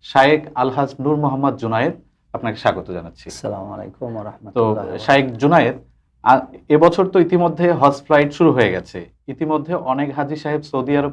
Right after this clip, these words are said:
Speaker 1: চলেও গেছেন। তো কেমন মনে করছেন এবারের হজের ব্যবস্থাপনা?
Speaker 2: আলহামদুলিল্লাহি রাব্বিল আলামিন, ওয়াসসালাতু ওয়াসসালামু আলা সাইয়্যিদিল মুরসালিন ওয়া আলা আলিহি ওয়া সাহবিহি আজমাইন,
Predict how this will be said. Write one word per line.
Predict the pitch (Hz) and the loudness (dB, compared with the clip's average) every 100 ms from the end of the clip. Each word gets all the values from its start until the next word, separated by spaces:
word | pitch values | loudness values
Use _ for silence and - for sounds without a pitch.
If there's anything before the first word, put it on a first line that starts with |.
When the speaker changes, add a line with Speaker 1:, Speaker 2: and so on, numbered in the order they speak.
| - | -4
Speaker 1:
চলেও | 160 151 123 | 0 2 0
গেছেন। | 98 - 92 85 _ _ _ _ | -4 -12 -14 -16 _ _ _ _
তো | 139 127 120 - _ _ _ _ _ | -2 -2 -2 -6 _ _ _ _ _
কেমন | 156 175 170 | 2 2 2
মনে | 135 156 | 0 0
করছেন | 170 165 147 110 101 - | -2 -2 -4 -6 -10 -10
এবারের | 127 135 131 123 - | -2 0 0 -4 -6
হজের | 127 120 117 | -6 -4 -2
ব্যবস্থাপনা? | 107 110 - 113 87 78 _ _ _ _ _ _ _ _ _ _ _ _ _ - | -2 -2 -4 -6 -6 -14 _ _ _ _ _ _ _ _ _ _ _ _ _ -4
Speaker 2:
আলহামদুলিল্লাহি | 135 - 156 143 135 127 127 127 123 | -2 2 6 6 6 4 2 2 0
রাব্বিল | 120 117 120 120 | -4 -4 -4 -4
আলামিন, | 120 117 117 120 131 127 | -4 -4 -6 -4 -4 -4
ওয়াসসালাতু | 120 - - 120 120 120 | -6 -10 -8 -6 -6 -6
ওয়াসসালামু | 117 - 117 117 117 113 | -8 -8 -8 -6 -6 -6
আলা | 113 113 113 | -8 -8 -10
সাইয়্যিদিল | - 117 113 110 | -10 -8 -8 -8
মুরসালিন | 110 110 - 110 113 120 120 | -10 -12 -12 -10 -4 -4 -4
ওয়া | 113 110 | -4 -4
আলা | 107 110 | -4 -6
আলিহি | 107 113 113 117 117 123 123 | -6 -8 -8 -8 -4 -2 -2
ওয়া | 117 113 | -4 -6
সাহবিহি | - 120 - 110 113 | -10 -10 -10 -8 -8
আজমাইন, | 110 104 107 107 117 127 | -8 -10 -8 -8 -6 -6